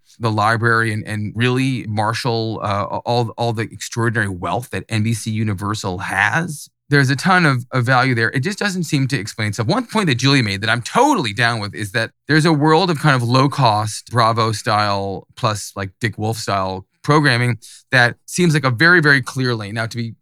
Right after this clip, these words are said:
to be fair, Discovery Plus did try a version of that with not as much success, but I think it basically just tried it knowing, with the management team knowing that they were gonna be doing a reverse Morris Trust merger with the Warner Media assets. So, you know, it wasn't gonna be a huge priority.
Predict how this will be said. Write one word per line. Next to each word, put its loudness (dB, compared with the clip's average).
to -8
be -4
fair, 0
Discovery -2
Plus -4
did -6
try 2
a 2
version -4
of -4
that -2
with -6
not 4
as -2
much -2
success, -2
but -4
I -2
think -4
it -6
basically -6
just -10
tried -4
it -8
knowing, -4
with -6
the -8
management -6
team -4
knowing -4
that -4
they -6
were -6
gonna -4
be -2
doing 2
a 2
reverse 0
Morris -2
Trust -2
merger -2
with -8
the -4
Warner 0
Media 0
assets. -2
So, -6
you -8
know, -6
it -6
wasn't -2
gonna 0
be 0
a 0
huge -2
priority. -2